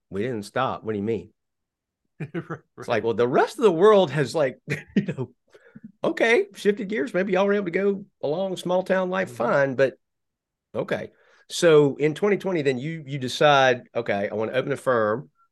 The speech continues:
Speaker 1: And so what was your path from there then?
Speaker 2: So my path from there was, you know, like any first-time entrepreneur, um, stumbling. Um, you know, I, my background was in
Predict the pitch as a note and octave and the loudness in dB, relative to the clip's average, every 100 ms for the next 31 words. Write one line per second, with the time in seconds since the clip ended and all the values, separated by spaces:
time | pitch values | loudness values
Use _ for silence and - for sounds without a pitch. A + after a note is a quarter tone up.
0 | _ _ - A2+ A#2+ B2 A#2 B2+ A2+ A2+ | _ _ -6 -2 -2 0 0 0 -2 -6
1 | - A#2+ A#2 - G#2 A#2 C#3 E2+ D#2 - | -2 -2 -2 -4 -4 -4 -4 -8 -14 -20
2 | _ _ _ _ _ _ _ _ _ - | _ _ _ _ _ _ _ _ _ -14
3 | E3 D3+ C#3 B2 - - - C3 C3+ C3 | -10 -8 -10 -16 -20 -20 -18 -12 -12 -10
4 | D3+ E3 C#3 B2 A#2+ A#2 A#2 G#2 G2+ G2+ | -12 -12 -16 -16 -14 -14 -14 -16 -18 -18
5 | F#2+ F2 - - _ A2 G2+ F#2+ G2+ G#2 | -18 -20 -20 -20 _ -20 -20 -18 -20 -20
6 | G2 F#2+ - G2 - F#2 F2+ F2 _ F2+ | -20 -20 -20 -20 -20 -20 -20 -20 _ -20
7 | F2 E2+ E2+ F2+ E2 E2 E2 D#2+ D#2+ E2+ | -20 -20 -20 -20 -20 -20 -20 -20 _ _
8 | _ _ _ G#2+ F#2+ - _ _ _ _ | _ _ _ -20 -20 -20 _ _ _ _
9 | - F2 E2+ D#2+ D#2+ F2 F#2+ F2+ E2+ F2 | -20 -20 -20 -20 -20 _ -20 -20 -20 -20
10 | F2 _ _ _ _ _ _ - G#2+ A2 | -20 _ _ _ _ _ _ -20 -20 -18
11 | - G2+ - A2 G#2+ G#2+ F#2 G2 F#2+ G2 | -16 -16 -16 -20 -20 -20 -20 -20 -20 -20